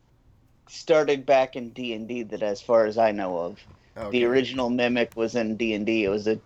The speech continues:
Speaker 1: treasure chest that was a monster that when you went to open it, it would eat you. So mimics aren't new.
Speaker 2: Okay.
Speaker 1: Even for Dark Souls, they've, they've been around for quite a while.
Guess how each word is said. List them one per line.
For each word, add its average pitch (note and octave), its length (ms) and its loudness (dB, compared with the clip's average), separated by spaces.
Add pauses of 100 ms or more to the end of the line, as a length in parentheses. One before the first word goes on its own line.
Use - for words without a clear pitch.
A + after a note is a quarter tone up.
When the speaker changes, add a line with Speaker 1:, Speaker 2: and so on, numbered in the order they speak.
(280)
Speaker 1:
treasure A#2+ 340 0
chest A2+ 320 0
that A2+ 220 2 (600)
was A#2+ 160 2
a A#2 60 4
monster A2+ 460 2
that A2 220 4 (1300)
when A#2+ 160 -2
you A#2+ 140 0
went A#2+ 200 2
to F2 100 0
open B2 340 4
it, G2+ 120 0
it A2 100 2
would A2 100 -2
eat B2+ 220 0
you. F2 240 -6 (840)
So A2 400 4 (420)
mimics G#3 460 -2
aren't - 560 0 (640)
new. C3 480 -4 (400)
Speaker 2:
Okay. A#2 280 -10 (360)
Speaker 1:
Even D#3+ 240 -4
for - 180 -6
Dark B2+ 360 0
Souls, F#2 360 -10
they've, A#2 320 -4
they've A#2 200 -2
been C3+ 160 2
around B2 320 -2
for - 120 -16
quite G#2+ 300 2
a G2+ 40 0
while. D2 340 -2